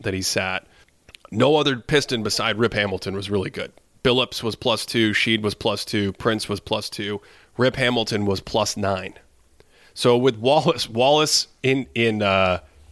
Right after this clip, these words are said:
it, I mean, he had huge games. He had a seventeen point, sixteen rebound, three block game three. But then in game five, Rip comes back and goes for thirty-three points. Rip somehow played forty-three minutes a game to Ben Wallace's forty points a game.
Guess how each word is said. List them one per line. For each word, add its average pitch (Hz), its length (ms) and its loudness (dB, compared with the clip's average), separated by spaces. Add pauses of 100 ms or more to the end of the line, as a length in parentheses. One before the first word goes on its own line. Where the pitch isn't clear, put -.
(120)
it, 127 160 0
I 127 60 -6
mean, 135 120 -2
he 135 60 -4
had 151 160 -2
huge 165 380 -2
games. 104 300 0
He 127 60 -2
had 123 80 2
a 120 40 0
seventeen 147 600 2
point, 120 300 2
sixteen 131 480 -2
rebound, 110 480 0
three 127 240 0
block 110 540 -2
game 107 280 0
three. 113 640 0 (400)
But 117 140 2
then 131 100 4
in 127 140 2
game 123 200 2
five, 113 460 -2
Rip 120 200 0
comes 120 220 -2
back 110 300 -2
and 104 140 -6
goes 104 240 0
for - 160 -4
thirty-three 120 680 0
points. 110 460 0 (800)
Rip 131 240 0
somehow 143 380 2
played 131 300 2
forty-three 156 600 2
minutes 143 300 2
a 139 40 0
game 131 340 0
to 117 80 -10
Ben 113 240 0
Wallace's 113 500 0
forty 143 460 0
points 143 340 0
a 139 60 -4
game. 131 400 0